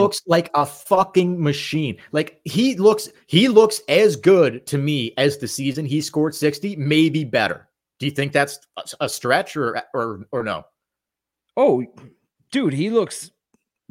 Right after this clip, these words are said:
Speaker 2: yeah, he looks better.
Speaker 1: You
Speaker 2: I
Speaker 1: think
Speaker 2: think
Speaker 1: he
Speaker 2: he
Speaker 1: looks
Speaker 2: looks
Speaker 1: better
Speaker 2: better.
Speaker 1: than the season he scored sixty? Like, he looks
Speaker 2: Yeah, I just, I'm gonna,
Speaker 1: dominant,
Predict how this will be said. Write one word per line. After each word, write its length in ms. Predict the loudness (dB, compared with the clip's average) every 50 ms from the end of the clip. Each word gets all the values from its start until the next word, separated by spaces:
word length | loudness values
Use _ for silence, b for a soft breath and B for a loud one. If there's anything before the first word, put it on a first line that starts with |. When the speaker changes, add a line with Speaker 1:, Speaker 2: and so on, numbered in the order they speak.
| -8 -2
Speaker 2:
yeah, 160 | -2 0 0
he 160 | 0 0 0
looks 180 | 0 0 -2 -4
better. 400 | -4 -4 -4 -4 -4 -8 -14 _ _ _ _ _ _ _ _
Speaker 1:
You 120 | 0 0
Speaker 2:
I 60 | 2
Speaker 1:
think 80 | 2 2
Speaker 2:
think 80 | 0 0
Speaker 1:
he 40 |
Speaker 2:
he 60 | 2 0
Speaker 1:
looks 140 | 0 0 -2
Speaker 2:
looks 80 | -4
Speaker 1:
better 200 | -2 0 2 2 2
Speaker 2:
better. 40 | 2
Speaker 1:
than 140 | 2 0
the 80 | -2 -4
season 340 | -4 -2 0 0 0 -2 -4
he 60 | -8
scored 280 | -8 -4 -4 -4 -4 -4
sixty? 440 | -4 -8 -8 -8 -10 -14 -16 -16 -16 _ _ -10
Like, 160 | -10 -8 -6
he 180 | -4 -4 -2
looks 320 | -2 0 0 2 4 4 2
Speaker 2:
Yeah, 60 | 2 -2 -2
I 140 | 0 0 4
just, 220 | 4 6 6 6 6
I'm 140 | 6 6
gonna, 100 | 6 6
Speaker 1:
dominant, 360 | 6 4 2 -2 -4 -6 -8